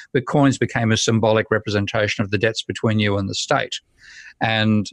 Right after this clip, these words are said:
and they were, became the form of commerce. And actually, you know, the, the Roman coins continued being learnt, used long after Rome ceased to be an empire, because they became a, a unit of account and people accepted exchanges of them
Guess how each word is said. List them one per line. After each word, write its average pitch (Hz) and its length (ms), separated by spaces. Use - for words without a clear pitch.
and 113 160
they 123 180
were, 113 120
became 104 340
the 104 60
form 104 280
of 95 140
commerce. 98 420
And 110 100
actually, 113 340
you 120 80
know, 101 40
the, 101 140
the 101 180
Roman 110 360
coins 101 320
continued 101 400
being 98 200
learnt, 101 340
used 104 280
long 104 180
after 101 360
Rome 98 420
ceased - 340
to 113 60
be 101 140
an 98 120
empire, 104 380
because - 280
they 101 100
became 101 380
a, 101 100
a 120 80
unit 107 340
of 101 100
account 107 340
and 107 80
people 101 220
accepted - 500
exchanges 104 680
of 98 200
them 95 200